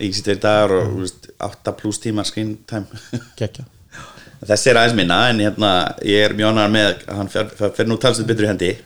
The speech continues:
Speaker 2: En erum við ekki bara líka komin pínlítið á þann stað að, að við erum öll búin að, að, að, að komast svona fyrir þetta, þessa, þennan hleðslukvíða á símum
Speaker 1: Mhm.
Speaker 2: og við vitum bara hvað við þurfum að gera?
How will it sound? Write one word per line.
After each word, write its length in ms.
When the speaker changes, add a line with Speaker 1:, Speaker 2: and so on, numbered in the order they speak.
Speaker 2:
En 120
erum 320
við 100
ekki 140
bara 220
líka 240
komin 360
pínlítið 440
á 40
þann 160
stað 300
að, 240
að 340
við 120
erum 180
öll 180
búin 160
að, 200
að, 320
að, 320
að 240
komast 460
svona 220
fyrir 500
þetta, 340
þessa, 340
þennan 320
hleðslukvíða 540
á 40
símum 300
Speaker 1:
Mhm. 200
Speaker 2:
og 280
við 140
vitum 300
bara 140
hvað 200
við 100
þurfum 180
að 60
gera? 220